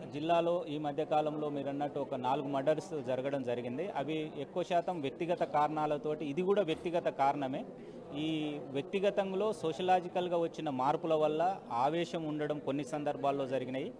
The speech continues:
కొన్ని ఇట్లాంటి సామాజిక, ఆ, ప్రేమ ఇట్లాంటి, లాంటి విషయాల్లో కూడా జరిగింది. కాబట్టి ప్రజలు కూడా ఆవేశకావేశాలకు పోకుండా,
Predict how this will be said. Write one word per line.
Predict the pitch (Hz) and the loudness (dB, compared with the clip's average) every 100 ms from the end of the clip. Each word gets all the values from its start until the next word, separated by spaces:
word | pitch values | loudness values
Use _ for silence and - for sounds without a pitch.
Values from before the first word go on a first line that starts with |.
| - - - | -16 -16 -4
కొన్ని | 156 170 180 170 - | -2 -2 -2 -4 -6
ఇట్లాంటి | 156 165 170 175 175 160 | -6 2 2 2 -2 -2
సామాజిక, | - 143 156 165 156 165 151 135 - - - - - | -2 0 2 0 -2 2 2 2 -4 -16 -18 -12 -2
ఆ, | 131 | -2
ప్రేమ | - 147 165 | 0 2 2
ఇట్లాంటి, | 165 156 151 156 151 | 2 -2 -2 -2 -2
లాంటి | 147 147 143 143 | -2 -2 -2 -6
విషయాల్లో | 139 - 147 139 139 | -6 -2 0 0 0
కూడా | 131 123 | 0 -2
జరిగింది. | 120 123 127 170 - - - - - | -2 -2 -4 -6 -8 -14 -16 -16 0
కాబట్టి | 139 170 185 | 2 4 0
ప్రజలు | 190 143 143 185 | 0 0 0 0
కూడా | 185 190 185 120 - - - - | 0 2 4 2 -2 -12 -10 -2
ఆవేశకావేశాలకు | 131 165 180 180 160 156 156 156 151 143 | 0 2 0 0 2 4 2 0 0 0
పోకుండా, | 135 147 151 160 175 | -2 -2 0 2 2